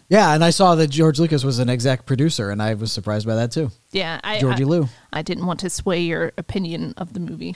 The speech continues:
Speaker 2: So I would rent that. Um, there was a Chipmunks cartoon where it was like a hot air balloon race around the world with the Chipettes and Labyrinth. And I fell so in love with the Labyrinth that I rented it so much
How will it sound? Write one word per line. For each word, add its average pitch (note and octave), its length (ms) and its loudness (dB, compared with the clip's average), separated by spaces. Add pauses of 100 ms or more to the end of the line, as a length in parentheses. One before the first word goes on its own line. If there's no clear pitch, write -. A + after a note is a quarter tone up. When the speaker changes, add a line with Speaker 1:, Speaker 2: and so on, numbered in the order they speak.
Speaker 2:
So A3 180 0
I F3 140 -2
would G#3 140 -4
rent G#3 240 -4
that. B3 380 -6
Um, G#3 240 0
there G#3+ 160 -4
was A3 200 -4
a G3+ 80 0
Chipmunks B3+ 560 0
cartoon A3+ 680 0
where G3 240 0
it G3 140 -2
was F#3+ 220 -2
like F#3+ 200 -4
a F3+ 80 0
hot G#3 320 -2
air G3+ 180 -6
balloon F#3+ 400 -2
race F#3+ 300 0
around F#3 340 0
the F#3+ 60 0
world F3+ 500 -2
with F#3 160 -6
the - 80 -8
Chipettes G3+ 640 -6 (160)
and B3+ 200 -2
Labyrinth. B3 640 -8 (500)
And A3+ 540 -2 (300)
I C4+ 440 -4 (140)
fell B3 260 -4
so B3+ 360 -2
in C#4 140 -6
love A#3+ 180 -4
with B3 120 -10
the A3 100 -6
Labyrinth G#3+ 720 -6
that G3 520 -2
I G3+ 100 -4
rented A#3 400 -6
it A3 220 -6
so A3+ 320 -2
much A3 520 -6